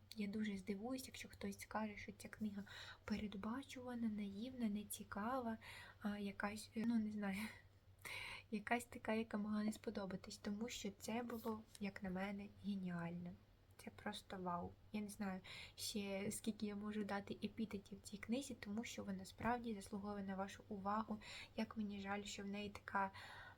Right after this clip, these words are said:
не дуже примітна обкладинка, тому що сюжет дуже сильно затягує. І мені просто навіть не хотілося підключатись, тому що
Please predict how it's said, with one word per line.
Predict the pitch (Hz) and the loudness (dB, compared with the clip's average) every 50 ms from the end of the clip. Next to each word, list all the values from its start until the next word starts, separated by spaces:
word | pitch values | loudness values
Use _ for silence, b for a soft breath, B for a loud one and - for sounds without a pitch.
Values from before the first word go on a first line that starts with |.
| B | B
не | - 233 | 6 8
дуже | 220 233 226 - 220 202 | 8 8 6 4 4 2
примітна | - - 208 214 214 214 - 202 220 - | 0 2 2 4 4 4 4 2 4 4
обкладинка, | 214 202 - - - 208 208 220 233 226 226 214 214 - - 214 208 226 - - - - - - - - - - - | 0 0 0 -4 -2 4 6 6 6 6 2 -4 -4 -2 -2 -4 -4 -4 -8 -14 -20 -20 -20 -20 -20 -20 -20 -8 0
тому | - 202 202 202 | 2 2 2 2
що | - - 214 | 0 0 -2
сюжет | 196 - - 202 196 214 220 233 - 220 196 - | -2 0 -2 0 6 6 6 6 6 0 -6 -4
дуже | - 214 208 208 | -2 -2 -2 -2
сильно | 208 - 220 202 196 196 196 | 0 0 0 0 0 -2 -2
затягує. | - 196 196 - - 208 220 226 220 226 220 208 208 202 202 202 202 B B B B B B B B - | -4 -6 -6 4 6 8 8 8 6 4 2 2 2 0 0 -2 -4 B B B B B B B B 4
І | - 220 | 6 8
мені | 214 220 214 | 10 10 8
просто | 208 - 233 240 - - 220 | 8 6 4 2 4 2 2
навіть | 214 208 202 202 202 | 2 2 2 0 0
не | 220 254 | 0 0
хотілося | - - 269 247 - - 220 202 196 196 - - | 2 0 -4 -2 0 0 0 0 0 -4 -4 -8
підключатись, | - - - - 214 208 208 - - 240 269 262 269 - - | -8 -8 -4 -2 -2 -2 -2 0 0 0 0 0 -2 -8 -10
тому | - - 208 202 208 214 | -2 0 0 0 0 -2
що | - - - 208 202 | -6 -4 -4 -4 -4